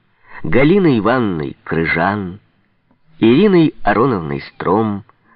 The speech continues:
Александрой Фоминишной Есиной. Они опять душевно соединились, будто бы и не было долгих десятилетий разлуки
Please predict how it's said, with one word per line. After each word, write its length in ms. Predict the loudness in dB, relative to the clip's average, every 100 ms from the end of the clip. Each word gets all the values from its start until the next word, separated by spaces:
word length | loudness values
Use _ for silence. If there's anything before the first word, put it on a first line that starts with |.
| _ -20 -8
Александрой 680 | -6 -6 -4 -2 -2 -2 -6
Фоминишной 760 | -6 -8 -6 -6 -8 -8 -12 -12 _ _
Есиной. 520 | -14 -10 -10 -10 -16 -16 -20 _ _ _ _ _ _ _ _ _ _ _ _ _ _
Они 240 | -8 -4 -4
опять 340 | -2 -2 -2 -6 _ _ _ _ _
душевно 680 | -14 -10 -4 0 0 0 -8 -8
соединились, 680 | -8 -6 -8 -6 -6 -8 -10 -14 -14 -2
будто 340 | -2 0 0
бы 140 | 2 2
и 160 | 4
не 220 | 4 4
было 220 | 4 2 2
долгих 540 | 4 2 2 -2 0
десятилетий 760 | -2 -2 -4 0 2 2 -4 -6 -14 -20 _
разлуки 760 | -6 -4 -4 -4 -6 -6 -10 -12